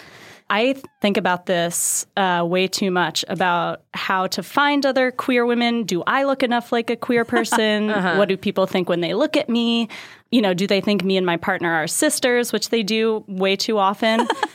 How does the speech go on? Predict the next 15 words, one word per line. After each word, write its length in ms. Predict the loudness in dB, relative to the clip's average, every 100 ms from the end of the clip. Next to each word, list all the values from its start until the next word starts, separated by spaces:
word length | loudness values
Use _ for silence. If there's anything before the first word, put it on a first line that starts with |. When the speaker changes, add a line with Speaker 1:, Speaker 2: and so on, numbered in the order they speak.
| _ _ _ _
Speaker 1:
And 160 | -2 2
so 160 | 2
how 160 | 2 -2
can 140 | -2
I 80 | -2
differentiate 640 | -2 -2 -2 -2 -2 -4 -2
myself 500 | -4 -2 -4 0 -2
from 500 | 2 0 2 0 0
Speaker 2:
<laughs> 60 | -2
Speaker 1:
other 400 | 0 2 2 0
sisters 720 | 0 0 0 0 0 0 -2
and 220 | -2 0
also 240 | -2 -2 -4
straight 260 | -6 -8
people? 420 | -10 -10 -8 -8